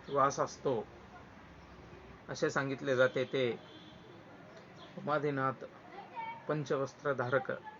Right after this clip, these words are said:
नंदीवाहन आदी गणेश्वर कोटी कोटी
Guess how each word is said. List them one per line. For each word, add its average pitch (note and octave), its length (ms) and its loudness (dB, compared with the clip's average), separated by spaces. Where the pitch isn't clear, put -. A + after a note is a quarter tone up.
नंदीवाहन C3+ 760 2
आदी C3+ 400 2
गणेश्वर C#3 520 4
कोटी E3 260 2
कोटी D#3+ 480 0